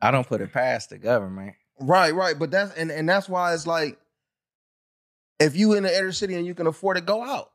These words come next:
Speaker 2: Go buy your food from somewhere else. Yeah, it's different ways you can support the, the, the, the, um, the inner city. If you know for sure you getting good shit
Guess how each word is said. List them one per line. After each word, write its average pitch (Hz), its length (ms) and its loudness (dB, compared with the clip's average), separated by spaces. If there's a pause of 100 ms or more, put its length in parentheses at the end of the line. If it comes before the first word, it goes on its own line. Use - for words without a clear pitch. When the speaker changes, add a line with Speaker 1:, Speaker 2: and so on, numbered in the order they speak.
(160)
Speaker 2:
Go 180 140 2
buy 208 220 0
your 202 240 0
food 226 500 -8
from 190 140 -6
somewhere 190 420 0
else. 147 220 0 (300)
Yeah, 185 180 4
it's 196 300 2
different 180 340 -2
ways 190 320 2
you 180 60 -10
can 165 140 -6
support 165 560 -2
the, 135 240 -4
the, 131 160 -2
the, 123 360 -2
the, 131 280 0
um, 147 380 2
the 131 140 -8
inner 156 180 -2
city. 170 360 -4
If 160 160 -4
you 220 100 -6
know 196 280 0
for 175 140 -14
sure 185 260 -4
you 170 160 -4
getting 156 320 -4
good 156 200 -6
shit 165 380 -4